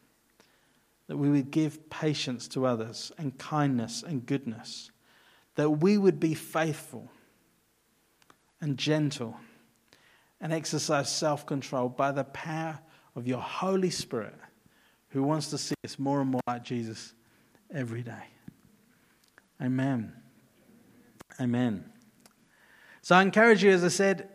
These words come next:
if, if the Holy Spirit's been poking at something in you, then tell someone and let them hold you accountable. Like I did with Carl,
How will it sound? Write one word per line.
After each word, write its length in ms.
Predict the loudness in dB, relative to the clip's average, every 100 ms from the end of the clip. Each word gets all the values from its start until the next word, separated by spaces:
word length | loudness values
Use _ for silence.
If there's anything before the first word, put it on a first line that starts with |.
| -12
if, 140 | -12 -12 -14 -4
if 200 | -2 2
the 100 | 6
Holy 200 | 8 6
Spirit's 580 | 8 8 8 4 0 -4 -16 _ _ _ _ _ _ _ _
been 160 | 4 6
poking 560 | 8 8 8 2 0 -6
at 160 | -6 0
something 340 | 4 4 6
in 180 | 6 4
you, 200 | 2 -2 -10 -20 -20 _ _ _ _ _ _ _ _ _ _ -2
then 220 | 0 2
tell 200 | 2 2
someone 360 | 0 -4 -6 -14 -20 _ _ _ _ _ _ _ _ _ _
and 80 | 0
let 120 | 0
them 80 | 2
hold 220 | 2 2
you 80 | 2
accountable. 420 | 2 2 2 0
Like 180 | -2 0
I 60 | 0
did 200 | 0 -4
with 120 | -6
Carl, 360 | 0 2 2